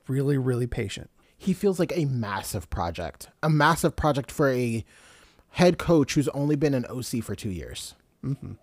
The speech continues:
Speaker 1: It's a
Speaker 2: Like,
Speaker 1: lot to ask.
Speaker 2: that's a lot. And that, like I said, that's a massive undertaking. You have to completely rebuild him from the ground up when it comes to being a quarterback. Not an athlete, but a quarterback.
Speaker 1: Quarterback.
Speaker 2: How to get your feet set, how to read a defense, how to make your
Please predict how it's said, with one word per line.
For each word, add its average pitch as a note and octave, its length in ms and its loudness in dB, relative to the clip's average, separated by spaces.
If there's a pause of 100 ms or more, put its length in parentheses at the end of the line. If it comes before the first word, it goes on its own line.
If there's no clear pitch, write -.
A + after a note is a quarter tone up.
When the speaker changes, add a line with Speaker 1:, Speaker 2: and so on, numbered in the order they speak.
(120)
Speaker 1:
It's - 140 -2
a - 80 4
Speaker 2:
Like, C3 80 -2
Speaker 1:
lot B2+ 240 -4
to A2+ 60 -2
ask. A2+ 360 -8 (760)
Speaker 2:
that's E3 260 -4
a F3+ 120 0
lot. C3 400 -2
And D3+ 120 -8
that, C#3 220 -8
like D3 160 -4
I C#3 40 -4
said, A#2+ 160 -6
that's C#3 160 -2
a C#3+ 40 0
massive G#2+ 600 -2
undertaking. G2+ 680 -12
You C#3+ 160 0
have F#3+ 220 4
to C3+ 300 4 (180)
completely C#3+ 540 0
rebuild A#2+ 600 -4
him G#2 160 -6
from A2 180 -6
the A2 80 -6
ground A2+ 300 -6
up G#2 200 -8
when A2 100 -8
it A2 60 -12
comes B2 180 -6
to A#2 80 -8
being G#2 220 -6
a F#2 60 -8
quarterback. F2+ 640 -12 (280)
Not C#3 180 2
an F#3+ 120 2
athlete, E3+ 560 -4 (360)
but C#3+ 120 2
a C3+ 60 -2
quarterback. A2 500 -2
Speaker 1:
Quarterback. - 80 -18
Speaker 2:
How C#3+ 120 0
to D3+ 60 2
get D3+ 180 2
your C#3+ 160 2
feet - 420 -4
set, G2+ 340 -6 (240)
how D#3+ 160 2
to D3 80 4
read D3 400 4
a D#3 80 4
defense, B2+ 540 -2 (340)
how D#3 140 -2
to D#3 80 0
make C3 360 -4
your D3 180 -2